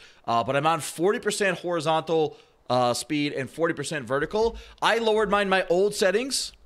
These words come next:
last season were that. That's literally all I've changed from last season,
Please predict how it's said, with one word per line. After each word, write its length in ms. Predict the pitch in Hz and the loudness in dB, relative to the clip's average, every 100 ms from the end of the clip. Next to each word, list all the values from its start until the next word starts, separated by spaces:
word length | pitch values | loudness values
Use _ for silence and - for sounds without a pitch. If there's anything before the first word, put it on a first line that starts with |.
| - - - - - _ - - | -20 -20 -20 -20 -20 _ -20 -8
last 260 | 156 180 180 | 0 0 0
season 360 | 196 185 170 - | -2 -2 -4 -8
were 120 | 123 113 | -10 -4
that. 340 | 117 98 - _ _ | -6 -6 -20 _ _
That's 240 | 151 165 135 | -2 -2 0
literally 480 | 151 190 233 226 226 | 0 2 2 2 2
all 280 | 160 170 170 | 2 4 2
I've 140 | 151 | -2
changed 260 | 165 156 151 | -6 -8 -8
from 160 | 127 | -6
last 260 | 131 131 - | -2 -2 -4
season, 440 | 147 156 233 262 | -4 -2 -2 -4